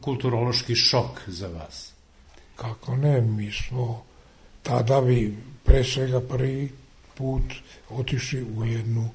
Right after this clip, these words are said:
Speaker 2: jednu metropolu, jeli, prepuno raznih, e, novosti, najmene novosti,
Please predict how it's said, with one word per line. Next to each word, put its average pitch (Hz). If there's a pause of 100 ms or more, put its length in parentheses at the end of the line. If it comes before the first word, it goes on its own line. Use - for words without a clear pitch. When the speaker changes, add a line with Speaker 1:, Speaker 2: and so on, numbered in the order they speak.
(760)
Speaker 2:
jednu 117
metropolu, 131 (540)
jeli, 123 (400)
prepuno 113 (880)
raznih, 117
e, 123
novosti, 120
najmene 123
novosti, 147